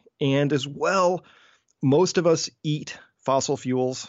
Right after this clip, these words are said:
That's just how we live, unless we live an agrarian lifestyle somewhere in Africa. So we're coming up on a very big phase transition in how humans are going to need to organize ourselves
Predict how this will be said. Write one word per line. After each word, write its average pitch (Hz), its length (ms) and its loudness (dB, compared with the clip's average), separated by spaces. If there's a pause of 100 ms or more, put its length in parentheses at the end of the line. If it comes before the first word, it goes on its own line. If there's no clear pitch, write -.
That's 113 200 -2
just - 220 -8
how 120 100 0
we 113 140 0
live, 113 280 0
unless 110 260 -2
we 117 80 -4
live 107 120 -2
an 107 80 0
agrarian 107 440 2
lifestyle 107 480 0
somewhere 107 240 -2
in 104 80 -2
Africa. 104 460 -2 (120)
So 110 460 -2 (160)
we're 117 180 -2
coming 175 400 0
up 156 180 0
on 117 140 2
a 101 60 -2
very 139 540 -2
big 113 220 0
phase 117 300 0
transition 104 680 -4 (600)
in 117 640 0
how 139 520 0
humans 110 840 -4 (400)
are 113 140 -4
going 127 340 2
to 123 140 -6
need 113 200 0
to 110 140 -4
organize 113 520 0
ourselves 101 720 -6